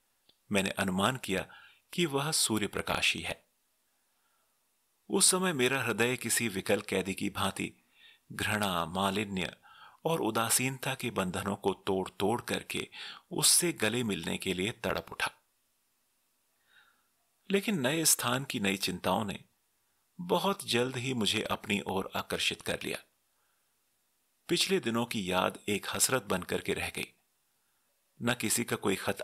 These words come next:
आया और ना ही मैंने कोई खत लिखा। शायद दुनिया का यही दस्तूर है।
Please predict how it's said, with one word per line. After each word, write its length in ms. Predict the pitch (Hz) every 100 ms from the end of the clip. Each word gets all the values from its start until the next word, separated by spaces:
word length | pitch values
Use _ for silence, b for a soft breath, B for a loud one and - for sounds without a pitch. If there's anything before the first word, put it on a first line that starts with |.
| 104
आया 320 | 113 120 - b b b b b -
और 160 | 165
ना 160 | 160 139
ही 140 | 135
मैंने 200 | 123 101
कोई 200 | - 98
खत 280 | - 95 -
लिखा। 260 | - - - _ _ _ _ _ _ _ _ -
शायद 380 | - 95 95
दुनिया 340 | 92 98 95 90
का 140 | 92
यही 240 | 92 92 95
दस्तूर 440 | 98 - 135 139
है। 260 | 110 -